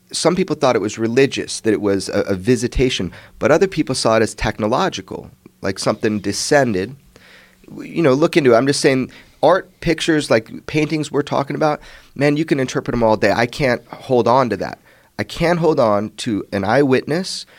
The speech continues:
with other eyewitnesses, with radar systems, and with video. We're in a different era now. We don't have to paint it, man. We get to see it. It's fascinating, man.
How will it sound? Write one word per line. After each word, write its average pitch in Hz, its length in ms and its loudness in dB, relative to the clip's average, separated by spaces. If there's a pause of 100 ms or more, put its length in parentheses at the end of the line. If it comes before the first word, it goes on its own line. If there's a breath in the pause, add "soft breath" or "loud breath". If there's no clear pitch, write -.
(140 soft breath)
with 98 240 -4
other 139 240 4
eyewitnesses, 151 760 2 (300 loud breath)
with 107 200 0 (320)
radar 156 420 4
systems, 151 560 -4 (160)
and 139 260 4
with 131 160 0
video. 117 500 -2
We're 127 280 4
in 131 60 2
a 120 80 4
different 131 320 -2
era 120 240 4
now. 107 160 2
We 101 80 0
don't 113 140 2
have 104 120 -4
to - 60 -8
paint 127 320 -4
it, - 120 -10
man. 92 300 -8 (240)
We 104 100 -8
get 110 160 -2
to - 100 -12
see 127 260 -2
it. - 140 -8 (680 soft breath)
It's 110 240 -4
fascinating, 104 720 -8
man. 71 180 -18